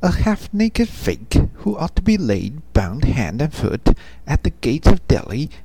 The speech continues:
and then trampled on by an enormous elephant with the new viceroy seated on its back.”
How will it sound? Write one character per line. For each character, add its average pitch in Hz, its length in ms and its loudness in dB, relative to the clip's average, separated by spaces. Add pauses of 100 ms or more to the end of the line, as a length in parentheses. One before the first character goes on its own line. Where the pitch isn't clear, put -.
and 78 160 -8
then 107 200 -4
trampled - 500 2
on 117 280 -8 (240)
by 156 120 2
an 202 320 0
enormous 208 420 2
elephant - 640 0 (100)
with 117 200 0
the 113 100 -4
new 117 320 0
viceroy 104 580 -2
seated - 540 4
on 104 160 -12
its 101 260 -8
back.” - 460 -6